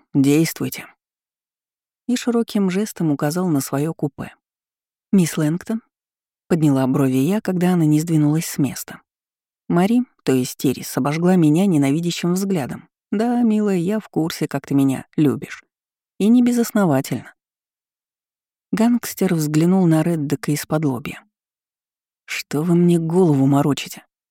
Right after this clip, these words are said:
Бриллианты были у Каналли». «Поддельные, мистер Герра», просветил Реддек любезно.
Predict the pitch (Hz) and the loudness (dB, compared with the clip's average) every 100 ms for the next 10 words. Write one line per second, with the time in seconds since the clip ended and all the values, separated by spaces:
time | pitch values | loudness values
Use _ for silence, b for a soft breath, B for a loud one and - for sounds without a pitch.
0 | _ 147 143 147 190 151 131 135 135 135 | _ 0 2 4 4 2 2 2 0 0
1 | 165 180 139 113 117 - _ _ _ _ | 2 2 2 -2 -10 -20 _ _ _ _
2 | _ _ _ _ - 135 131 143 151 170 | _ _ _ _ -4 -2 0 2 4 4
3 | 170 170 160 156 143 - 135 131 117 - | 4 4 6 4 2 0 2 2 0 -6
4 | - - _ _ _ _ - 147 143 135 | -16 -20 _ _ _ _ -4 -2 -2 0
5 | 135 135 131 127 - 147 135 127 98 - | 0 2 0 -2 -2 0 0 0 -4 -14